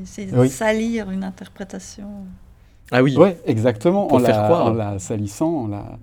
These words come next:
Speaker 2: dévoyant un
Speaker 3: Ouais.
Speaker 2: petit peu. Enfin, ce qui était critiquable au dix-neuvième. Je veux dire, on disait, « Oh, comment il a osé faire des trémolos sur la sonate au clair de lune de Beethoven ».
Speaker 1: <laughs>
Speaker 2: C'est-à-dire que l'œuvre est sacrée et on n'ose pas y toucher. Puis il y a quelque chose de, de fascinant en plus, euh,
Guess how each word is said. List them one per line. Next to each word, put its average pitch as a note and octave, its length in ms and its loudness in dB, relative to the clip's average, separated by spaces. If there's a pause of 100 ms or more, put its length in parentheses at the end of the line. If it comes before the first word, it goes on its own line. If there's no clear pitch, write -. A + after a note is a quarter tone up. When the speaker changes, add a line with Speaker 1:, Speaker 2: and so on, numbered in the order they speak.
(320)
Speaker 2:
dévoyant C3 500 0 (140)
un A#2 40 -4
Speaker 3:
Ouais. G#2+ 60 -2
Speaker 2:
petit G#2+ 140 -8
peu. A2+ 140 -10
Enfin, A2 160 -16 (360)
ce - 80 -12
qui - 80 -2
était - 120 -4
critiquable C3 480 -6
au A2+ 40 -4
dix-neuvième. A#2 500 -8
Je G#2+ 60 -14
veux A2 40 -12
dire, B2+ 100 -8
on C3+ 60 -2
disait, « C3+ 140 0
Oh, F3+ 120 6
comment F3 280 2
il C3 140 4
a A#2 80 4
osé D3 280 4
faire C#3 160 -6
des A#2 100 -4
trémolos B2 460 -2
sur C3 160 -6
la A2 100 -2
sonate B2+ 300 -2
au B2 40 -6
clair B2 160 -4
de A#2 80 -2
lune C#3 160 0
de B2 100 0
Beethoven ». B2 500 0 (200)
Speaker 1:
<laughs> G#3 100 -10
Speaker 2:
C'est-à-dire B2+ 380 0
que A2 500 0
l'œuvre C3 380 2
est A2 60 0
sacrée E3 560 -4
et C3+ 40 2
on A2 100 0
n'ose G#2+ 180 -2
pas C#3+ 140 -6
y A2+ 80 -6
toucher. - 400 -8 (420)
Puis D#3 100 -8
il E3 60 -6
y C3+ 40 2
a C3+ 60 -2
quelque F3+ 240 -6
chose F#3+ 240 -2
de, C#3 100 -4
de C3 220 -6
fascinant F3+ 520 -6
en C#3+ 60 2
plus, - 420 -10
euh, C3+ 200 -6